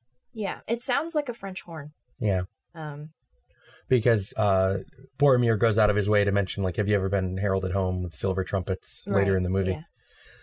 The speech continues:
Speaker 2: And I think that's in keeping with, like, the more classical high fantasy, like, maybe Arthurian way that Gondor is kind of looked at.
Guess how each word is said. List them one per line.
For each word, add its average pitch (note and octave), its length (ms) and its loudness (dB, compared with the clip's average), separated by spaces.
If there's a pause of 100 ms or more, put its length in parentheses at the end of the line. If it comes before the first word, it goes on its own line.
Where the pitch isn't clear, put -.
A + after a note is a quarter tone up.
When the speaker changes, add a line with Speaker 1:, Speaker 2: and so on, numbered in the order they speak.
(1500)
Speaker 2:
And A2+ 120 4
I A2+ 60 4
think A2 180 2
that's A2 180 2
in A2 100 2
keeping G#2 400 0
with, G2 180 -2
like, F#2+ 320 -2 (540)
the A#2+ 120 4
more G#2 320 4
classical G#2 680 2
high G2+ 180 0
fantasy, G2 840 0 (380)
like, - 340 -4 (800)
maybe A2+ 280 2
Arthurian G2+ 640 2
way G2+ 180 2
that G2 160 0
Gondor G2 360 2
is F#2+ 80 -2
kind G#2 200 0
of F2+ 80 -4
looked F#2 240 -2
at. G#2+ 200 2